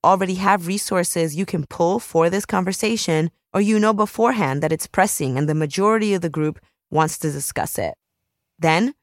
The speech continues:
use the background building strategy in Chapter three to help students understand the context and the problem. You can be flexible by allowing them to work on this as a whole class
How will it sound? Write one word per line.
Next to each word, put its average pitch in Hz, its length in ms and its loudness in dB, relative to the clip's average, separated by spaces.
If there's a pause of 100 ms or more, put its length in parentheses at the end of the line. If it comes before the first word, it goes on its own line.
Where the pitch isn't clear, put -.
(140)
use 202 180 -2
the 180 140 -2
background 196 560 2
building 180 340 -2
strategy 202 680 0
in 151 100 -2
Chapter 151 380 -2
three 196 440 -2 (260)
to 214 120 0
help 247 180 4
students 240 400 -2
understand 208 520 0
the 180 60 0
context 175 720 -2
and 165 220 0
the 165 60 -2
problem. 127 600 0 (460)
You 220 120 0
can 254 160 0
be 226 120 2
flexible 220 560 -2
by 214 140 2
allowing 175 540 2
them 226 260 0
to 185 140 -4
work 156 260 -2
on 202 160 2
this 208 260 -2
as 165 180 -2
a 156 80 0
whole 165 200 0
class - 480 0